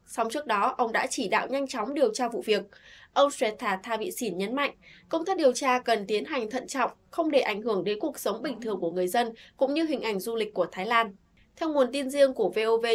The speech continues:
chấm V N, sáu thi thể được phát hiện ở trong phòng khách sạn tại trung tâm Bangkok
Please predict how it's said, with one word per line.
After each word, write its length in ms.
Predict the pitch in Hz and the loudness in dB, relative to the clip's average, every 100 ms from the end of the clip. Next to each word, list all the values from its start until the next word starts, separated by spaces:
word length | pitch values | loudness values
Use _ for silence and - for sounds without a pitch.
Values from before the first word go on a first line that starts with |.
| 226 | 0
chấm 200 | 196 196 | -4 -2
V 60 | 254 226 | 0 0
N, 60 | 196 - - - | 0 -8 -20 -4
sáu 200 | 269 269 | 0 2
thi 140 | 359 | 0
thể 200 | 339 247 | 2 2
được 180 | 185 202 | 2 -2
phát 180 | 320 349 | -2 -2
hiện 240 | 330 262 - | 0 0 0
ở 180 | 220 190 | -2 -2
trong 300 | 190 269 262 | -2 -4 -4
phòng 200 | 254 202 | -4 -6
khách 200 | 320 - | -6 -2
sạn 240 | 311 247 - | 0 0 0
tại 180 | 247 214 | -4 -2
trung 200 | 302 277 | -6 -4
tâm 260 | 285 262 | -2 -2
Bangkok 380 | 247 226 269 349 | -4 -4 -2 -2